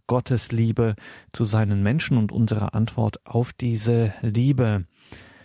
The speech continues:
Pater Anton Vogelsang von der Gemeinschaft der Legionäre Christi, er zeigt in dieser kleinen Reihe, wie Gott langsam und geduldig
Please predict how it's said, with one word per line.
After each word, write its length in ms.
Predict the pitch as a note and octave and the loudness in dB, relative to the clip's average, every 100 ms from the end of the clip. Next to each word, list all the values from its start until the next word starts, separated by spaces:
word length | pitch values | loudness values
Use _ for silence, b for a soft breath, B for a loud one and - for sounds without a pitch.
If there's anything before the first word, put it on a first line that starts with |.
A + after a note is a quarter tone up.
| B - | B -4
Pater 300 | A#2 G#2+ A#2+ | -2 0 -2
Anton 260 | A2 A2 | -2 -2
Vogelsang 500 | G2+ A#2+ C3+ A#2 B2 | 0 -2 -2 -2 -2
von 160 | B2 A#2+ | 0 0
der 80 | A2+ | 0
Gemeinschaft 540 | G#2+ G#2 A#2+ A#2+ - | 0 0 0 -4 -2
der 80 | A2+ | 0
Legionäre 500 | A2+ A#2 A2 G#2+ G#2+ | 0 2 2 2 -2
Christi, 600 | - C3+ - - C3 B2 B B B _ | -2 -4 -4 -2 2 2 B B B _
er 240 | C3 B2 | -2 -2
zeigt 440 | - A#2 A#2+ - - | -2 -2 -2 -2 0
in 100 | A#2+ | 2
dieser 380 | A#2 A#2 A#2+ | 2 2 0
kleinen 500 | A#2+ - A2 A2+ A#2+ | 0 0 2 2 2
Reihe, 380 | A2 G2 A2 A2+ | 2 2 2 2
wie 140 | A2 G#2+ | 2 0
Gott 400 | A2+ C3 - - | 0 -2 -6 -6
langsam 720 | A2+ G#2+ E3+ E3+ B2+ C#3 C#3 | -2 0 2 2 2 2 0
und 320 | - A#2+ A#2+ | 2 0 0
geduldig 560 | - G#2 A#2+ A#2+ A2+ | -2 0 2 2 0